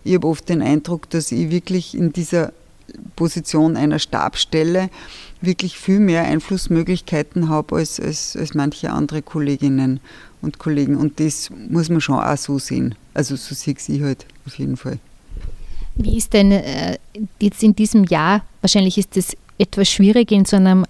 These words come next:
Speaker 2: Ausnahmejahr, äh, wo uns eine Pandemie da jetzt beschäftigt,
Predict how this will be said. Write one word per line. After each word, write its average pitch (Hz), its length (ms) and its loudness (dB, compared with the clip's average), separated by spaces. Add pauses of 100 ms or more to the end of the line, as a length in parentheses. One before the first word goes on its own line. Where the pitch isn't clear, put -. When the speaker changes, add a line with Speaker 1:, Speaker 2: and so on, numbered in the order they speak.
Speaker 2:
Ausnahmejahr, 190 960 6 (200)
äh, 190 240 6
wo 190 260 4
uns 190 220 6
eine 185 340 6 (400)
Pandemie 185 500 4
da 220 100 4
jetzt 190 280 0
beschäftigt, 196 600 2